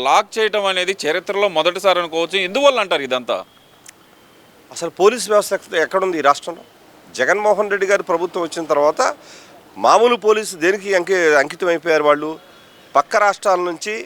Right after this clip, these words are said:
Speaker 2: అక్రమ మద్యం చేరకుండా, పక్క రాష్ట్రాల నుంచి గుట్కా ప్యాకెట్లు రాకుండా, లేకపోతే ప్రతిపక్షాలు ఏదన్నా కనుక మాట్లాడుతూ ఉంటే వాళ్ళని తీసుకెళ్ళి అరెస్ట్ చేయడానికి వీటికి మాత్రమే పరిమితం అయిపోయినటువంటి పోలీసు వ్యవస్థ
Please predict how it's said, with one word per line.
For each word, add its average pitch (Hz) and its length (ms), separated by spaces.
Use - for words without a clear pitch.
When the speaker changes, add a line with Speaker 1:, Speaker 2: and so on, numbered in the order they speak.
Speaker 2:
అక్రమ 185 260
మద్యం 147 320
చేరకుండా, 147 400
పక్క 143 180
రాష్ట్రాల 175 380
నుంచి 151 220
గుట్కా 123 300
ప్యాకెట్లు 139 380
రాకుండా, 151 340
లేకపోతే 160 260
ప్రతిపక్షాలు 165 640
ఏదన్నా 147 340
కనుక 139 160
మాట్లాడుతూ 139 380
ఉంటే 135 240
వాళ్ళని 147 260
తీసుకెళ్ళి 139 320
అరెస్ట్ 117 300
చేయడానికి 143 440
వీటికి 190 360
మాత్రమే 214 360
పరిమితం 175 400
అయిపోయినటువంటి 156 600
పోలీసు 156 300
వ్యవస్థ 123 240